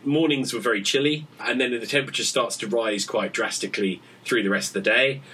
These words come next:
and I was in a hot, very badly ventilated office room, and I was wearing a three-piece suit, and I was moving around as I do when I lecture. Um, all the windows were open and I was still too hot, so I took my jacket off, which is a rarity.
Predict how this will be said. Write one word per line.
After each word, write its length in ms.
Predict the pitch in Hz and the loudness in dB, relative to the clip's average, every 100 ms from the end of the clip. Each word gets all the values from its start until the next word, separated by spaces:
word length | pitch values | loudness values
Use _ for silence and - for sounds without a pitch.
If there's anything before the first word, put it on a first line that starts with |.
| - | -6
and 100 | 135 | 0
I 120 | 131 117 | 2 2
was 160 | 107 | 2
in 80 | 107 | 0
a 40 | |
hot, 400 | 98 135 - - - - - | 2 2 2 -6 -8 -18 -2
very 240 | 117 110 101 | 0 2 2
badly 440 | 104 104 98 98 | 0 0 0 0
ventilated 580 | 101 95 - 95 90 101 | 0 -2 0 0 0 0
office 340 | 147 147 143 | 0 0 0
room, 280 | 135 120 104 - - - - | 0 0 -4 -10 -14 -10 -2
and 140 | 110 | 0
I 100 | 107 | 2
was 160 | 104 101 | 2 2
wearing 220 | 98 95 | 2 0
a 20 | |
three-piece 480 | - 110 98 98 98 | -2 -2 0 0 0
suit, 400 | - 143 139 - - - - - | 2 2 0 -6 -8 -18 -18 -8
and 460 | - 98 98 98 98 104 | -2 0 0 -2 -2 -2
I 100 | 95 | -2
was 320 | 92 - - | -2 -6 -4
moving 320 | 107 101 101 101 | -2 0 0 2
around 320 | 107 110 101 | 2 2 0
as 120 | 98 | 0
I 100 | 98 | 0
do 260 | 98 110 107 | 2 2 2
when 100 | 104 | 2
I 100 | 98 | 2
lecture. 440 | 107 - 113 104 - - | 0 0 0 -2 -6 -6
Um, 160 | 110 113 | -2 2
all 140 | 156 | 2
the 80 | 135 | 2
windows 320 | 110 101 95 | 2 2 2
were 100 | 104 | 0
open 200 | 98 98 | 0 0
and 80 | 95 | 0
I 40 | |
was 120 | 90 | 0
still 180 | - 117 | -2 -2
too 160 | - - | -2 -4
hot, 240 | 98 - | -4 -4
so 140 | - 95 | -4 -4
I 60 | - - | -6 -8
took 160 | - - | -8 -4
my 100 | 113 | -2
jacket 320 | 190 - - | 0 0 0
off, 140 | 95 | -2
which 160 | 98 - | -4 -8
is 80 | 113 | -4
a 60 | |
rarity. 560 | 117 107 80 76 90 | 0 2 0 -2 -6